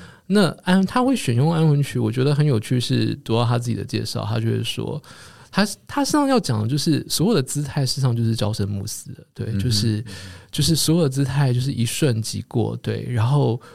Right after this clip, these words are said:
Speaker 1: 我们有没有可能在这种非常非常大量这种转瞬即逝的这种姿态里面，然后好像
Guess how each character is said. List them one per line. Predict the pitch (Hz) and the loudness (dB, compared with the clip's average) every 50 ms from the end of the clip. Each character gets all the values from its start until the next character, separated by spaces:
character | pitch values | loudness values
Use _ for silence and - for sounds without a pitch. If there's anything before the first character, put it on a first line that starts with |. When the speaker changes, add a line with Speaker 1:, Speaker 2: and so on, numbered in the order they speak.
| - _ | -14 _
Speaker 1:
我 | - 120 | -2 0
们 | 127 147 | 2 4
有 | 143 | 4
没 | 139 | 4
有 | 147 151 | 4 2
可 | 147 - 131 | 2 0 0
能 | 107 107 107 | 0 0 0
在 | 117 131 123 117 | 0 0 0 0
这 | 117 127 | 0 -2
种 | 127 113 104 104 | -2 -2 -2 -2
非 | - 127 | 0 0
常 | 123 117 | 2 2
非 | 113 123 | 2 2
常 | 113 110 110 | 0 0 -2
大 | - 113 107 107 | -2 -4 -4 -2
量 | 107 110 104 104 101 104 | -2 -2 -4 -4 -4 -4
这 | 110 | -4
种 | 107 113 - - 113 135 143 147 139 - _ _ - - - - - - - - - _ _ _ _ _ _ _ _ - _ _ _ | -4 -4 -4 -4 -4 -2 -4 -4 -4 -6 _ _ -20 -20 -20 -20 -20 -20 -20 -20 -20 _ _ _ _ _ _ _ _ -20 _ _ _
转 | - 127 113 107 | -2 0 0 0
瞬 | 110 - 165 151 135 | 2 2 2 2 2
即 | - 113 107 104 | 0 -4 -4 -4
逝 | 113 - 131 127 | -4 -2 -2 -2
的 | 110 117 | -2 -2
这 | 117 113 | -2 -4
种 | 110 110 110 | -4 -4 -4
姿 | 107 - 107 | -6 -8 -8
态 | 110 - 107 107 | -6 -4 -4 -4
里 | 101 - - _ _ | -4 -6 -10 _ _
面， | 120 110 - - 120 | -16 -14 -12 -10 -6
然 | 120 117 101 | -6 -6 -6
后 | 101 - - 117 110 107 110 113 131 - - - - - - - _ | -4 -2 0 0 0 0 -2 -4 -6 -10 -16 -20 -20 -20 -20 -20 _
好 | _ - - 107 107 | _ -4 -4 -2 -2
像 | 107 - - 160 156 147 143 139 131 127 127 123 | -2 -2 0 0 2 2 2 2 0 0 0 -2